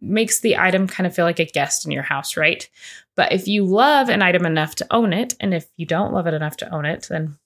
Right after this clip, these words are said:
why do you own it? <laughs> Um, it deserves a permanent home. So this is what containers do. It gives your things a permanent home. So I've been using containers and drawer organizers for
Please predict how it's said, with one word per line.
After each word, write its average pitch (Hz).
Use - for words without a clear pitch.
why 139
do 233
you 226
own 151
it? -
<laughs> 185
Um, 165
it 202
deserves 208
a 190
permanent 165
home. -
So 233
this 285
is 262
what 220
containers 165
do. -
It -
gives 170
your 202
things 160
a -
permanent 147
home. -
So 220
I've 240
been 277
using 220
containers 170
and 180
drawer 156
organizers 156
for 151